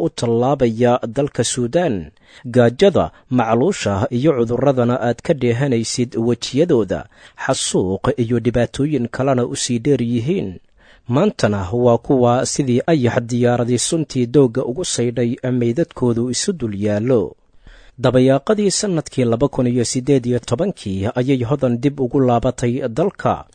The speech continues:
Waxay dareemaysay cabsi aad u weyn, xilligaasoo ay Muqdisho ku hardamayeen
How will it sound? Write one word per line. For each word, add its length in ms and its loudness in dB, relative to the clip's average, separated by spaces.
Waxay 340 0
dareemaysay 720 0
cabsi 460 -2
aad 240 0
u 180 0
weyn, 260 2
xilligaasoo 880 0
ay 160 0
Muqdisho 540 -2
ku 160 0
hardamayeen 840 0